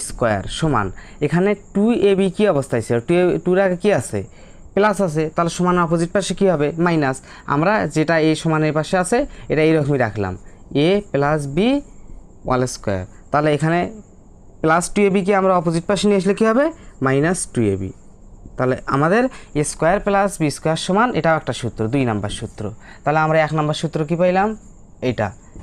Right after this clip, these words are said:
প্রমাণ করতেছি কিন্তু, দেখো এক নাম্বার, এটা দুই নাম্বার, বোঝাতে পারছি? তাহলে এক নাম্বার,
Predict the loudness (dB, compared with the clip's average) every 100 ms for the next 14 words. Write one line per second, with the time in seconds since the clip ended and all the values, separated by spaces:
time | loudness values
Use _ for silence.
0 | -18 -4 0 2 0 -2 -4 -4 -4 -2
1 | -2 0 0 0 0 2 2 0 -6 -14
2 | -4 0 0 0 -2 -4 -10 -14 -20 -20
3 | -16 -4 0 0 2 0 0 -2 -2 -6
4 | -20 -2 2 2 2 2 2 2